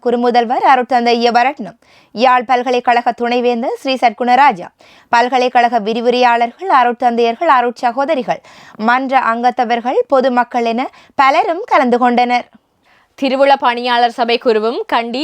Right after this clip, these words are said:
Speaker 2: தேசிய குருத்துவ கல்லூரி மெய்யியல் கற்கை நெறி விரிவுரையாளருமான அருட்தந்தை டெவின் கூஞ்ச அவர்களின் Rationality for God's Existence நூல் அறிமுக நிகழ்வு கடந்த இருபத்தி ஒன்பதாம் திகதி சனிக்கிழமை கொழும்புத்துறை வசந்தகம்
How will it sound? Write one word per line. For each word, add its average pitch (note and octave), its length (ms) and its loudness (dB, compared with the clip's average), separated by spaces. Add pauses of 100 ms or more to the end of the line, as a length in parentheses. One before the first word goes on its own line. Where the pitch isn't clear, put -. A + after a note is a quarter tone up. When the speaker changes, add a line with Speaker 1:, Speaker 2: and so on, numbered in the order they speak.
(140)
Speaker 2:
தேசிய B3+ 320 -2 (100)
குருத்துவ A#3 300 -2 (120)
கல்லூரி A3 400 -2 (180)
மெய்யியல் A#3+ 460 0
கற்கை A3+ 340 -2
நெறி A3 220 -4
விரிவுரையாளருமான G#3+ 880 -2 (580)
அருட்தந்தை A3+ 480 -2 (200)
டெவின் A#3 380 -2
கூஞ்ச A3+ 240 -4 (160)
அவர்களின் G#3 460 -2 (100)
Rationality A3+ 640 -2 (100)
for C4 100 2 (120)
God's A3 220 0 (140)
Existence G#3+ 480 -8 (120)
நூல் G#3+ 180 -4 (100)
அறிமுக G#3 340 -2
நிகழ்வு G#3+ 320 -6 (500)
கடந்த C4+ 360 2
இருபத்தி F4+ 380 0
ஒன்பதாம் C#4+ 420 0
திகதி A#3+ 320 -2 (160)
சனிக்கிழமை A3 640 -2 (200)
கொழும்புத்துறை A3+ 560 0 (460)
வசந்தகம் B3 600 -2